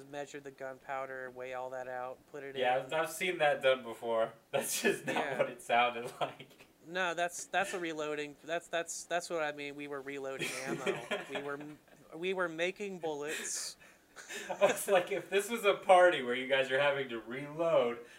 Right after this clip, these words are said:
Speaker 2: a bunch of guns, there's gotta be a lot of guns if that's what you're there for.
Speaker 1: There's gotta be so many guns that we gotta load up. No, we were making ammunition in the garage, uh, because it was cheaper that way. Well, one, we shot quite a bit, and then two,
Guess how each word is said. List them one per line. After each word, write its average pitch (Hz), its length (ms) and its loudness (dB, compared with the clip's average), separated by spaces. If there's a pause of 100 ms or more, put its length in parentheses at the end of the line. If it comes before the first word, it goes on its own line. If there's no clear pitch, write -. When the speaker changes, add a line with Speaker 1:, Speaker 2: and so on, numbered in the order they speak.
Speaker 2:
a 127 100 2
bunch - 440 6
of 180 160 0
guns, 170 300 6
there's 156 220 -4
gotta 226 220 0
be - 160 -6
a 160 80 -2
lot 170 240 2
of 131 120 -8
guns 156 320 0
if 107 120 -12
that's 143 220 0
what - 160 -18
you're 110 120 -8
there 185 200 2 (100)
for. 123 120 -8
Speaker 1:
There's - 100 -10
gotta 175 200 -2
be 156 100 -14
so 175 280 -4
many 185 180 -8
guns 165 300 -4
that 151 80 -14
we 147 60 -14
gotta 139 220 -6
load 139 260 -8
up. 135 180 -6 (100)
No, 165 200 -2
we 196 100 -2
were 208 100 -4
making 190 420 -6
ammunition 175 920 -8
in 147 120 -12
the 143 80 -8
garage, 139 760 -2 (560)
uh, 139 320 -2 (240)
because 151 340 -6
it 147 80 -8
was 143 180 -12
cheaper 220 360 -6
that 135 240 -2
way. 139 360 -8
Well, 147 180 -4
one, 190 360 -2
we 165 120 -8
shot 202 340 0
quite 151 220 -4
a 135 40 -14
bit, 131 300 -10 (600)
and 147 100 -8
then 139 220 -8
two, 170 540 -2